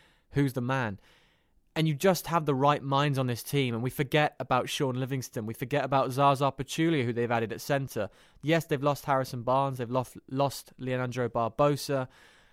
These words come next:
They've lost some key players in there. Festus Ezeli, Speights has gone as well. But they have recouped, and they've got Durant now, where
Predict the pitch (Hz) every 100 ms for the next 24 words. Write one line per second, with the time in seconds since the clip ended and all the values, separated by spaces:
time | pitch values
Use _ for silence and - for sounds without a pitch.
0 | - 151 208 - 180 - 185 180 175 160
1 | - - 170 202 180 123 110 101 110 123
2 | _ _ _ - 147 - 123 117 139 156
3 | 160 156 - _ _ _ - - - 156
4 | 160 156 131 156 151 143 117 123 127 139
5 | 135 _ _ _ _ 95 139 143 165 160
6 | 151 156 - 170 156 131 143 131 175 -
7 | 147 151 160 113 131 117 131 143 139